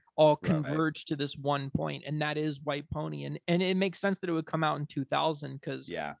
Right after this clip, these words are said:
Speaker 1: it's, it's once again one of those things that split open and becomes the rest of the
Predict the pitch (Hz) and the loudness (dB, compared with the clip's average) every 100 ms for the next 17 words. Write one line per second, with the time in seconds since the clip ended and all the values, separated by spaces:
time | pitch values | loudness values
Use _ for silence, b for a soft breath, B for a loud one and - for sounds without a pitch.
0 | _ - - 185 - 180 185 160 175 160 | _ -4 0 0 4 4 4 4 0 2
1 | 147 143 135 151 139 135 - - 139 131 | 2 0 -2 -2 -4 -6 -10 -6 -4 0
2 | 139 143 139 135 135 135 131 143 - 143 | 2 2 0 -4 -6 -8 -6 -8 -4 -6
3 | 143 147 160 208 247 - - 190 139 143 | -6 -4 0 2 2 0 2 2 2 -2
4 | 143 127 | -2 -2